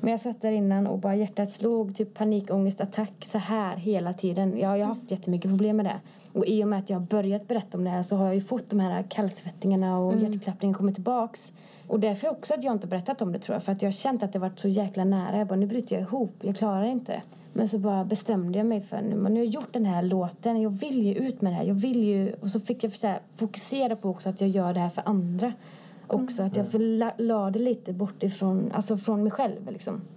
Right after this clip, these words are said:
Speaker 1: Bara, "Men tänk vad jag ändå gör för andra." Och det är ju så här, det är så himla mycket uppe på tapeten nu, det här med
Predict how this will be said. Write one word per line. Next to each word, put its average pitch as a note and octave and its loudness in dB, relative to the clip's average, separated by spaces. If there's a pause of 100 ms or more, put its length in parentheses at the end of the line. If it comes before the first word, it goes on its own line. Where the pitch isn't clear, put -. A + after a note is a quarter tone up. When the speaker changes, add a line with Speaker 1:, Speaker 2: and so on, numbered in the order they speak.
(280)
Speaker 1:
Bara, F#3 2
"Men F#3 0
tänk A3 0
vad F#3+ 0
jag F#3 0
ändå F3+ 2
gör G#3+ 2
för - -8
andra." G3 2 (640)
Och A3+ 2
det G#3+ 4
är C#4 2
ju D#4 -8
så D4+ -2
här, G#3+ 0 (200)
det G#3+ 0
är D4+ -6
så C4 -10
himla G3 4
mycket G3+ 0
uppe G3 -4
på G3 -2
tapeten G3 -2
nu, G#3+ 0
det G3 -2
här F#3 0
med F3 0